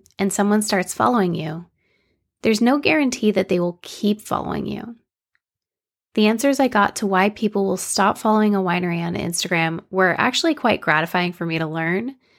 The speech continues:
as they were exactly aligned with what I had been observing. The main themes of why people unfollow include the winery posts too much content,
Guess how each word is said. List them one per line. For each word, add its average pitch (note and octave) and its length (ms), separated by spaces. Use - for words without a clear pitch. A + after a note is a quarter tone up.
as G#3+ 200
they G#3+ 100
were A3 180
exactly G3 720
aligned F3+ 460
with F3+ 160
what E3+ 120
I E3 60
had E3 320
been E3+ 140
observing. G3+ 760
The A3 80
main G#3+ 340
themes G#3 460
of F#3 120
why F3+ 200
people G#3 320
unfollow E3+ 760
include F#3 640
the G3+ 120
winery G#3 440
posts G#3+ 380
too - 180
much G3 240
content, E3+ 640